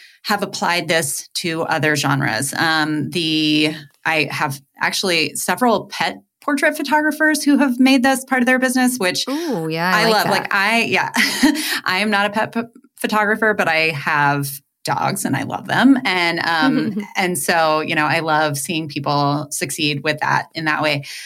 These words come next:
Speaker 1: But I actually have a handful of students who do branding photography this way. So they have clients who need, you know, new photos. And that you had asked earlier about, like, is it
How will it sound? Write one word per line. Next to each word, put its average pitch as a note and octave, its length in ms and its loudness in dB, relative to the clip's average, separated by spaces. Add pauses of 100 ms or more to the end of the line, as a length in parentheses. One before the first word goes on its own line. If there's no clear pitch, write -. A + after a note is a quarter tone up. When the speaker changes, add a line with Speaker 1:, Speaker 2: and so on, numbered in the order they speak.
(180)
Speaker 1:
But G3+ 80 0
I G#3 60 4
actually D4+ 420 0
have G#3+ 320 2
a - 80 -4
handful F#3+ 320 0
of F#3 80 0
students F3 340 -2
who - 140 -4
do D#3 160 0
branding D#3 440 0
photography C#3+ 520 -2
this C#3 200 -4
way. - 220 -4 (840)
So E3+ 460 -2
they E3+ 180 0
have F#3 160 0
clients F3 400 0
who F3+ 100 -2
need, D#3+ 440 0 (420)
you D#3+ 140 -4
know, D3 120 0
new E3 600 0
photos. D3 500 0
And D#3+ 220 -4
that G3+ 320 2
you G3+ 140 0
had D#3+ 100 2
asked C#3+ 320 0
earlier D3+ 320 2
about, C#3 400 0
like, D3 160 -4
is D3 100 -2
it D3 80 -2